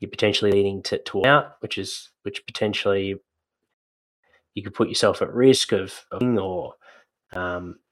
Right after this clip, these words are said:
or just simply not putting your best foot forward. And if it,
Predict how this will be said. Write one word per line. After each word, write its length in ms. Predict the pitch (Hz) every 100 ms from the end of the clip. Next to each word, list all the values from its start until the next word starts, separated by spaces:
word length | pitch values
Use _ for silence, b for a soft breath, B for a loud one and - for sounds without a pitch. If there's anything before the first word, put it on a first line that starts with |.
| _
or 140 | 113 101
just 240 | 104 -
simply 260 | 107 98 98
not 300 | 98 - -
putting 240 | - 95
your 120 | 95
best 260 | 95 98 -
foot 180 | - -
forward. 380 | - 170 156 - _ _ _ _ _ _ _ _ _ _ _ _ _ _ _ _ _ _ _ _ _ _ _ _ _ _ _ _ _ -
And 100 | 127
if 140 | 120
it, 120 | 135